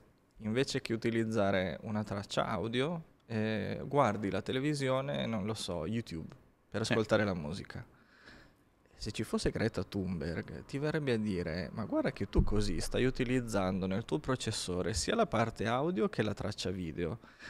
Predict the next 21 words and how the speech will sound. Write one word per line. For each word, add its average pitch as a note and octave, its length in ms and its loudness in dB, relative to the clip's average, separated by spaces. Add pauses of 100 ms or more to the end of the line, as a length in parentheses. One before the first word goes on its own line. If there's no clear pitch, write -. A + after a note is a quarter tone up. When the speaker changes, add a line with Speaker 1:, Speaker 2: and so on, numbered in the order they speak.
(100)
Speaker 1:
Il A2+ 160 -4
tuo C3+ 160 0
televisore C#3 500 2
sta - 180 0
emettendo G2 920 0 (260)
un G#2+ 240 -16
consumo D3 880 -2 (140)
in G#2 280 0
C - 240 -4
O F#2+ 100 2
due C#3+ 440 2
per G#2 240 -2
tenere G#2 320 2
la F2 120 0
televisione G#2+ 460 0
accesa, C#3+ 400 0
per - 220 -2
v-, G#2 180 -8
usare G#2+ 360 0
lo G2 100 0
schermo, A#2 680 0